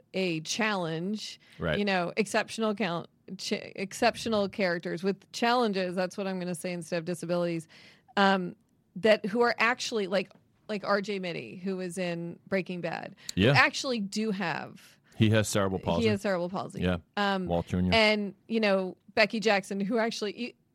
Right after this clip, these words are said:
Speaker 1: has Down syndrome. And,
Speaker 2: Mm.
Speaker 1: you know, so these people who,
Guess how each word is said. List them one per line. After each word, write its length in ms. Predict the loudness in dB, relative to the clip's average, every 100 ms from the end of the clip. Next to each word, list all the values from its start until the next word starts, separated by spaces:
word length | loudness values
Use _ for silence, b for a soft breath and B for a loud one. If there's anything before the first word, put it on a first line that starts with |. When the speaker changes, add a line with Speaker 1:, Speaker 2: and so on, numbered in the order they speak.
| _ -6
Speaker 1:
has 320 | 0 0 0
Down 240 | -4 -4
syndrome. 420 | -8 -8 -8 -10 -10 -2
And, 440 | 0 0 0 -2
Speaker 2:
Mm. 100 | -4 -6 B
Speaker 1:
you 80 | 0
know, 140 | 2 2
so 440 | 4 4 4 4
these 220 | 0 -2
people 360 | -4 -2 0 2
who, 480 | 0 0 -2 -4